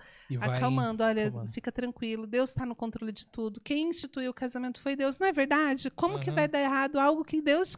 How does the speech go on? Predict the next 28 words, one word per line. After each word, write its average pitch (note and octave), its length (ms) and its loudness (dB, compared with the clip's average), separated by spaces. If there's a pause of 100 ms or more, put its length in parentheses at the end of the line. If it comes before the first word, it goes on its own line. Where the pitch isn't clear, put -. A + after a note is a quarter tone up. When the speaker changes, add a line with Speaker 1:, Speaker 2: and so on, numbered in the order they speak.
Speaker 2:
Deus D#4 300 0
que F4+ 120 -4
constituiu? D#4 800 0 (600)
Então, E4 420 4
Speaker 1:
Sim. - 20 -
Speaker 2:
assim, D#4+ 320 0
só - 200 -2
entrega D#4+ 480 0
pra D4+ 160 0
Deus, C4+ 360 2
porque C#4+ 240 -2
tudo F4+ 180 2
que - 100 -10
nós E4+ 220 2
tivemos D4+ 300 -2
que, - 160 -12 (100)
tínhamos F4+ 460 -2
que - 100 -8
fazer, C4+ 720 2
Speaker 1:
Aham. D#3+ 400 0 (200)
Speaker 2:
a G4 80 0
gente E4+ 240 -2
fez, E4+ 280 2
agora C4+ 300 2
é, F4 260 4
é, C#4+ 300 2
é C#4 80 2
Deus, C#4 400 4